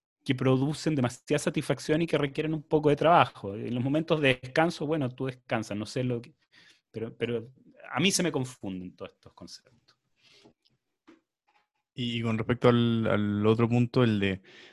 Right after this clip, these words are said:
Speaker 2: cómo se, en, en tu opinión, cómo se ha avanzado en este desafío de,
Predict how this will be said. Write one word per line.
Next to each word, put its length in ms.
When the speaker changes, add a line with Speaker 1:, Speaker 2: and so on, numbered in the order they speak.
Speaker 2:
cómo 340
se, 580
en, 220
en 140
tu 100
opinión, 280
cómo 320
se 160
ha 80
avanzado 360
en 80
este 380
desafío 680
de, 400